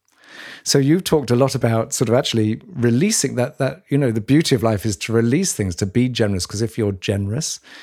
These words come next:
then actually you also develop generosity for yourself. It's not one way, it goes both ways. If you're truly generous,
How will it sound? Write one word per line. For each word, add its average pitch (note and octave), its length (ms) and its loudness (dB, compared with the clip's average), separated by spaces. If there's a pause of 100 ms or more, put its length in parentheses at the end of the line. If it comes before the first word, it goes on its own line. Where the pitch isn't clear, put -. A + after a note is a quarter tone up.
(280)
then A#2+ 200 2
actually A#2+ 320 -2
you A#2 400 0
also F#3 260 0
develop G2+ 380 -4
generosity G2+ 600 0
for - 160 -4
yourself. A2+ 480 0
It's G#2 140 -6
not G#2 220 -4 (320)
one G2 340 -2
way, F#2+ 420 -6
it - 60 -18
goes F#2 200 -6
both G2 300 -6
ways. G#2 220 -8
If G#2+ 120 -6
you're G#2+ 100 0
truly A#2 420 0
generous, G2+ 560 -4